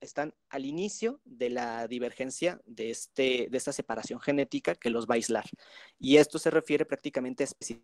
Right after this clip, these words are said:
y géneros, o sea, lo que nosotros conocemos como especie y género,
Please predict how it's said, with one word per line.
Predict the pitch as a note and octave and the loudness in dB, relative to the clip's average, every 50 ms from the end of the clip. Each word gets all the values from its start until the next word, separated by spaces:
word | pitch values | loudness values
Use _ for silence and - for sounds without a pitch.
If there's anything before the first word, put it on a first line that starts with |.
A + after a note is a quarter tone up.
| _ - | _ -18
y | A#2+ | -10
géneros, | - - A#2+ A2+ G2+ - - - - - - - | -6 -4 -4 -4 -6 -12 -18 -20 -20 -20 -20 -20
o | - - | -20 -14
sea, | - - C#3 | -8 -6 -6
lo | C#3+ - | -4 -4
que | - A#2+ | -6 -6
nosotros | A2 A2 A#2+ A#2+ C3 - | -8 -8 -10 -12 -10 -8
conocemos | - A#2+ A2+ - A#2+ A#2+ A#2+ - | -8 -8 -8 -6 -8 -8 -8 -6
como | - A2+ A2 | -6 -8 -8
especie | - - A#2+ - - | -8 -8 -8 -10 -6
y | B2+ | -2
género, | - D3+ D3+ E3+ F3 F#3+ B3+ | 2 4 8 8 8 8 8